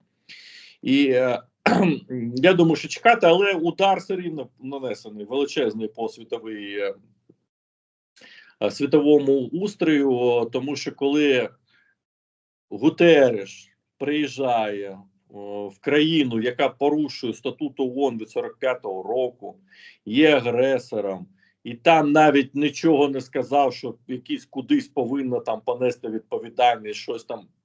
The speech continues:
підсміхувався Путіну, ну це поховання оон,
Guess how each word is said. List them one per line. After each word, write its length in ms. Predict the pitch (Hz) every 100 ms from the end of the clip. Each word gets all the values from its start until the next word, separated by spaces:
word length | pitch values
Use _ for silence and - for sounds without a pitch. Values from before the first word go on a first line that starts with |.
| _
підсміхувався 1080 | - - - 180 190 190 147 123 113 - 120
Путіну, 640 | - 208 233 160 117 90 - _ _ _ - _ _
ну 120 | 127 165
це 140 | 208
поховання 760 | 214 220 240 233 180 123 104
оон, 380 | 98 107 107 85